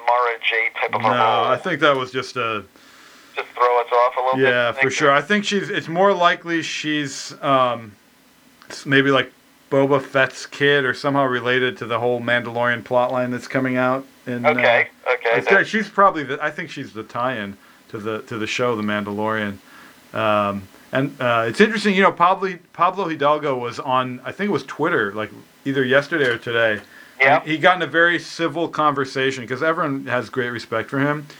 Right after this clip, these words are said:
Speaker 1: Yeah.
Speaker 2: ab-, about The Last Jedi.
Speaker 1: Really?
Speaker 2: Yeah, and he said, he, he, man, he said some amazing stuff. He said, you know, th-, he said, like, basically, like, th-, like, this whole, if you have a problem with Luke being, like, a hermit,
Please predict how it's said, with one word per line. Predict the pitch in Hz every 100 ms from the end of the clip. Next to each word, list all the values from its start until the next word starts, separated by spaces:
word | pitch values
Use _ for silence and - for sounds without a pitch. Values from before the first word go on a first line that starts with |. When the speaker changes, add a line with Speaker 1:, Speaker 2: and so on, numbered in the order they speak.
| - -
Speaker 1:
Yeah. | 131
Speaker 2:
ab-, | 131 -
about | 123 135 151 151
The | 135
Last | 127 123 -
Jedi. | 143 127 87 - _ _ _ _ _ _ _ -
Speaker 1:
Really? | - 240 143 113 - -
Speaker 2:
Yeah, | 139 143 131
and | 127
he | 143
said, | 147 175 170
he, | 135
he, | 139 - 175
man, | 160 160 156
he | 151
said | 160 151
some | 135 127
amazing | 123 135 135 120
stuff. | 131 117
He | 135
said, | 139 135 127 - - -
you | 202
know, | 180
th-, | 170 190
he | 165
said, | - 220 220 143
like, | 139 156
basically, | 165 190 190 185 147 135
like, | 131 123 - - _ - _ _
th-, | 120 - _ -
like, | 131 135
this | 156 -
whole, | 180 208
if | 147
you | 165
have | 160 190 214
a |
problem | - - 160 196 160 131 117 120 120 _ - _ _
with | 113 131 127
Luke | 120 139 147 143 104
being, | 127 131 127 127
like, | 131 120 120
a |
hermit, | 104 135 139 180 190